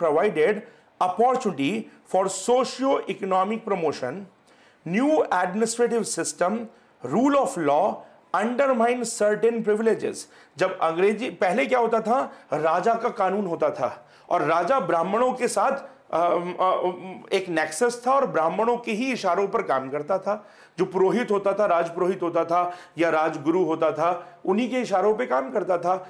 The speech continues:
तो नियम कानून जो राजा बनाता था, वो ब्राह्मणों के कहने पे उनके हिसाब से बनाता था। पर जब अंग्रेजी शासन भारत में आया, तो rule of law, विधि का शासन जैसी सिस्टम, ब्रिटिश लॉ जो आज भी भारत का हिस्सा है, तो वो सब आए। तो rule of law,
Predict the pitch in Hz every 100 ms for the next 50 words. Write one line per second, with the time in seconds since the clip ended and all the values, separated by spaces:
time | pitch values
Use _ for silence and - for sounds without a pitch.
0 | - 170 180 202 262 254 214 220 254 233
1 | 208 190 233 196 170 170 214 240 240 160
2 | 165 196 226 226 214 190 170 202 220 208
3 | 208 190 190 170 165 156 127 117 - 147
4 | 131 - _ - - 190 185 196 160 156
5 | 180 269 214 196 226 220 160 180 - 156
6 | 143 175 240 233 - - 185 220 254 240
7 | - 160 165 139 147 180 226 220 220 160
8 | 151 190 180 180 180 175 - 165 147 202
9 | 175 160 180 - 170 160 170 175 - 156
10 | 165 170 156 151 147 165 139 - - 156
11 | 190 - - - - 170 185 254 254 190
12 | - 131 131 113 - - - 170 208 254
13 | 254 - 180 175 202